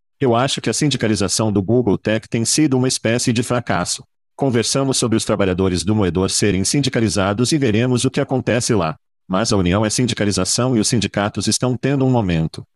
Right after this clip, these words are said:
É divertido falar sobre alguns com alavancagem, vencendo outros não tanto, mas eles definitivamente estão pensando que precisamos obter o nosso,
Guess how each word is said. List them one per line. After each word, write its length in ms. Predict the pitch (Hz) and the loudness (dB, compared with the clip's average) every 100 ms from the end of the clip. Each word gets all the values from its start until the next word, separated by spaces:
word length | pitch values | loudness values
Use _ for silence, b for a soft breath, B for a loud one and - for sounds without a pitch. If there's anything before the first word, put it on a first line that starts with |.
| _ - | _ -6
É 60 | 110 | -2
divertido 480 | 170 123 - 147 123 | 0 -2 0 -2 0
falar 260 | 104 90 | -2 -2
sobre 280 | - 107 95 | 0 -2 0
alguns 320 | 92 123 131 | 0 0 0
com 100 | 107 | 0
alavancagem, 720 | 104 107 98 107 95 92 87 - b - | 0 0 -2 -2 -2 -2 -6 -14 b -2
vencendo 420 | 120 156 156 120 | 0 0 2 2
outros 320 | 123 117 104 | 2 0 0
não 140 | 123 | 0
tanto, 360 | 127 123 127 - b b - | 0 -2 -2 -4 b b -4
mas 180 | 95 117 | -2 2
eles 180 | 127 | 0
definitivamente 760 | 104 139 131 120 113 90 90 98 | 0 -2 0 0 0 0 0 0
estão 180 | - 98 | -2 -2
pensando 480 | 98 95 113 104 | -2 0 0 -2
que 80 | - | -4
precisamos 560 | - 98 101 95 113 117 | -2 -2 0 0 0 0
obter 260 | 107 101 | 0 0
o 60 | 87 | 0
nosso, 360 | 87 107 - | 0 0 -4